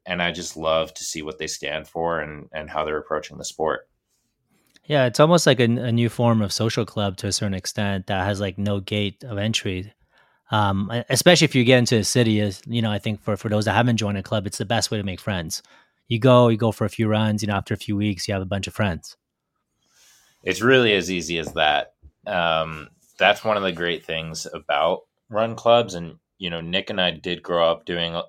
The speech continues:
Speaker 1: a little bit of jujitsu and martial arts. And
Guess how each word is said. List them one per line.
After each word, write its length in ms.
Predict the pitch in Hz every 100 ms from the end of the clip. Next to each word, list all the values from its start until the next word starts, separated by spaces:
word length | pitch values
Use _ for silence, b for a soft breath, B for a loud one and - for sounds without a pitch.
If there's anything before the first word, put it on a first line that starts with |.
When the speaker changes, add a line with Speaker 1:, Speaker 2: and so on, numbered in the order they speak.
| -
Speaker 1:
a 120 | -
little 200 | 147 143
bit 120 | 123 110
of 260 | 98 85
jujitsu 720 | - 90 90 98 - 98 95
and 100 | 87
martial 380 | 85 87 - 85
arts. 360 | 85 87 87 87
And 180 | 80